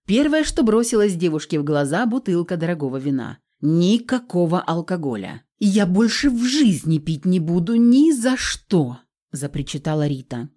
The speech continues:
Она смотрела на вино так, словно перед ней стояла тара, наполненная ядом.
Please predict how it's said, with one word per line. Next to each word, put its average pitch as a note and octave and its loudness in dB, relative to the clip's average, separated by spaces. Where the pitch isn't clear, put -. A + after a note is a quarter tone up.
Она A#3 4
смотрела C#4+ 4
на A#3+ 6
вино A#3 4
так, D4+ -4
словно G3+ 2
перед F3+ -2
ней A#3+ 2
стояла E3+ -4
тара, F#3+ -4
наполненная D#3 -2
ядом. F2 -6